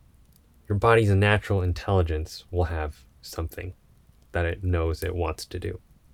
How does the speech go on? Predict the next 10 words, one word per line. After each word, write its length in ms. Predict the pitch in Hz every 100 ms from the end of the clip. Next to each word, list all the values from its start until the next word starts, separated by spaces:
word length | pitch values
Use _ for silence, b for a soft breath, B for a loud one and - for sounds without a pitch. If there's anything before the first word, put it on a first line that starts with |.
| _ _ B B B B B B _ _ _ -
And 220 | 85 85
let 220 | 104 104
that 200 | 95 90
happen. 380 | 82 80 - - _ _ _ - - _ - _ _ _ _ _ _ _ _ _ _ _ _ _ _ _ _ b b b b b _ -
And 160 | 92
through 240 | - 92 87
this, 400 | 110 113 - -
you 160 | 95
will 80 | 90
be 360 | 85 92 92